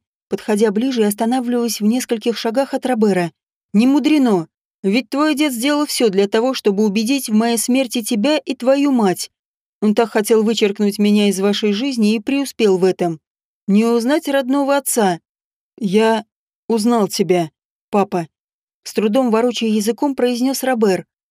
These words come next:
"Не подходи ближе, прошу". И он перевел пистолет с Томазо на англичанина. "Ты не выстрелишь". В голосе последнего звучала уверенность. Тем не менее он остановился.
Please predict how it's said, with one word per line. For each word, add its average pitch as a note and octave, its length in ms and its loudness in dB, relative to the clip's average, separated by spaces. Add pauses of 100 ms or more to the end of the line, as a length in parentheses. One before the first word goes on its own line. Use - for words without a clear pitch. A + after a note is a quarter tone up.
(260)
"Не F#3+ 180 2
подходи G#3 480 -2
ближе, F#3 500 0 (440)
прошу". G#3 480 0 (300)
И A3+ 100 2
он D4 140 2
перевел B3+ 420 0
пистолет A#3+ 480 0
с - 60 -6
Томазо C4 400 0
на C4 140 0
англичанина. G#3 800 0 (480)
"Ты A#3+ 200 2
не C4 140 2
выстрелишь". F#3+ 760 -2 (380)
В F#3+ 120 -2
голосе C#4+ 360 -2
последнего C#4 520 -2
звучала C#4 420 -2
уверенность. G3+ 720 0 (520)
Тем C4 200 0
не D4 100 4
менее E4 300 4
он C#4+ 120 0
остановился. A3+ 800 -2